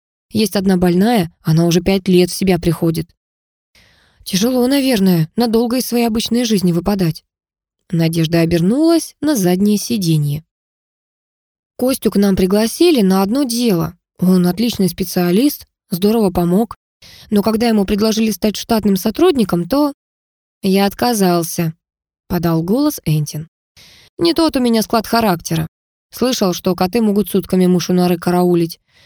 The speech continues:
Я усатому полосатому по части терпения уступаю». Оставив Надю у забора центра, мы с Константином помчались в Куркино.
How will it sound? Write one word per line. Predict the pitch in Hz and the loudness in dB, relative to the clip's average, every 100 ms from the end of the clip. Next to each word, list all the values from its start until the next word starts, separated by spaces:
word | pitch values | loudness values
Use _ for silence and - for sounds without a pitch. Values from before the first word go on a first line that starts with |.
| _ | _
Я | - 285 330 | -4 0 0
усатому | 208 247 233 208 185 | 0 -2 0 0 2
полосатому | 190 190 202 226 190 170 | 0 0 0 0 0 0
по | 180 | -2
части | 196 185 190 | -2 -2 -4
терпения | 190 196 262 233 185 | -4 -4 0 2 2
уступаю». | 180 175 190 175 165 139 - _ _ _ _ _ _ _ _ - _ _ _ _ | 2 0 -4 -2 -2 -2 -6 _ _ _ _ _ _ _ _ -20 _ _ _ _
Оставив | - 262 330 254 208 | -8 -2 0 0 0
Надю | 226 196 180 | 0 2 2
у | 175 | 2
забора | 190 196 269 320 233 | 0 0 0 0 0
центра, | - 214 254 294 339 359 | -2 -2 -2 -2 0 2
мы | 294 196 277 330 | 2 2 2 -2
с | - | -4
Константином | - 170 175 180 175 190 269 | -6 -4 -2 -2 0 0 -2
помчались | 285 196 165 - 190 202 - _ | -2 -2 -2 0 0 0 -4 _
в | - | -4
Куркино. | 196 165 - 156 165 | 0 0 -2 -4 -6